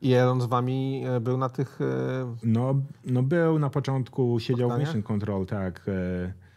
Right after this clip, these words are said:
Speaker 2: nie no, on tam obserwuje często.
Speaker 1: I jak się zachowuje? Jest, e, zestresowany, czy, czy
Speaker 2: No,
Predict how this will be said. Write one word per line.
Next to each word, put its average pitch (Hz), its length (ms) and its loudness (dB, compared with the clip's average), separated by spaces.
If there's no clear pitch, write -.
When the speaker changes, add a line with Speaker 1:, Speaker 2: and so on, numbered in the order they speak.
Speaker 2:
nie 180 120 0
no, 127 140 0
on 107 100 0
tam 113 160 0
obserwuje 110 580 -2
często. 92 440 -6
Speaker 1:
I 113 140 -4
jak 120 160 2
się 131 100 0
zachowuje? 113 420 -2
Jest, 120 420 -6
e, 127 40 -2
zestresowany, 127 760 0
czy, 123 500 -2
czy - 180 -12
Speaker 2:
No, 113 400 -4